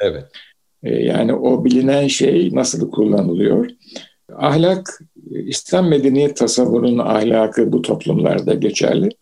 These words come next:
Speaker 2: E, her zaman için şunu söylüyorum ve sizden de bu konuda bir onay aldım ben, yani uzun konuşmalarımızda. E, insan farkı fark eden bir,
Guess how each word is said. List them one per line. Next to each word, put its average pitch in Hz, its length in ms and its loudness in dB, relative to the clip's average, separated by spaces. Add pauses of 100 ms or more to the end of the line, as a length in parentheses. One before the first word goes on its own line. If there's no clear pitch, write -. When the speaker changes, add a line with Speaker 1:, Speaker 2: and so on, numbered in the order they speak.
(720)
Speaker 2:
E, - 280 -4
her 175 200 2
zaman 180 300 2
için 165 240 0
şunu 165 280 0
söylüyorum 147 640 2
ve 147 100 2
sizden 139 580 0
de 131 240 2
bu 135 100 0
konuda 127 540 -2
bir 123 260 0 (680)
onay 135 440 0
aldım 113 460 0 (120)
ben, 107 240 -6
yani 107 320 0
uzun 123 400 -2
konuşmalarımızda. 110 1120 -2 (680)
E, 127 140 -4
insan 143 500 2
farkı 139 580 0
fark 127 340 0
eden 131 500 2
bir, - 320 0